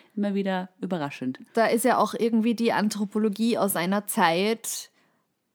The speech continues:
Speaker 2: ja, vor allem nach den, nach dem Zweiten Weltkrieg, dieser
Speaker 1: Mhm.
Speaker 2: Nazi-Gedanke auch irgendwo, dass du am Schädel bemessen kannst,
Speaker 1: Mhm.
Speaker 2: wie intelligent der Mensch war und dass de-, deine Gesichtszüge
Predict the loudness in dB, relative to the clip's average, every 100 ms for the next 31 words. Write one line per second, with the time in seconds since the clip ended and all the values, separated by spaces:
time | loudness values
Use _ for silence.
0 | _ _ _ 2 4 4 0 0 2 2
1 | 2 0 -2 -2 0 0 -2 -6 _ 0
2 | 0 0 -4 -2 0 0 0 0 0 2
3 | 0 -2 -4 -2 -2 0 2 4 4 4
4 | 2 0 0 0 0 -2 -2 -2 0 -2
5 | -2 -2 0 0 0 0 0 -2 -4 -4
6 | -2 -2 0 0 -2 -2 0 0 0 0
7 | 0 0 0 -2 -2 -2 -2 -2 0 2
8 | 2 4 6 6 4 2 0 -2 0 0
9 | 2 0 -2 -2 -2 -2 -6 -4 -2 0
10 | -2 -4 -4 -6 -6 -4 -4 -2 -2 -2
11 | -2 -2 -4 -6 -12 -2 0 2 2 0
12 | -2